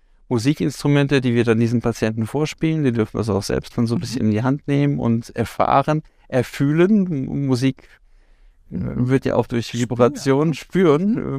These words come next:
Speaker 1: Musik kann man auch spüren.
Speaker 2: Mhm.
Speaker 1: Und das hilft dann diesen Menschen, äh, wiederum in der Rehabilitation, ähm, einfach ein besseres Hörergebnis zu erzielen. Rehabilitation, ich sag das ganz, äh,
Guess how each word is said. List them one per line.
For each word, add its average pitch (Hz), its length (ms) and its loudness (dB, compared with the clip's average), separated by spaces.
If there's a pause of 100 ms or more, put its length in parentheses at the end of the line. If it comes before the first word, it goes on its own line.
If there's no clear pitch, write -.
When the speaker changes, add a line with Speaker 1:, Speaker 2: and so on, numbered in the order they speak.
(100)
Speaker 1:
Musik 139 240 -2
kann 139 120 0
man 131 120 2
auch - 140 -4
spüren. 147 440 -2
Speaker 2:
Mhm. 202 340 -2 (280)
Speaker 1:
Und 120 180 0
das - 180 0
hilft 165 340 2
dann 143 100 0
diesen 131 240 0
Menschen, 139 520 0
äh, 123 460 0 (360)
wiederum 131 540 2
in 120 140 2
der 117 140 2
Rehabilitation, 117 920 0 (680)
ähm, 113 600 0 (500)
einfach 117 560 0 (340)
ein 113 220 0
besseres 127 360 -2
Hörergebnis 123 520 0
zu - 80 -2
erzielen. 110 420 0 (640)
Rehabilitation, 139 880 2
ich 151 120 0
sag 131 160 -2
das - 420 -6
ganz, 127 640 -2
äh, 117 600 2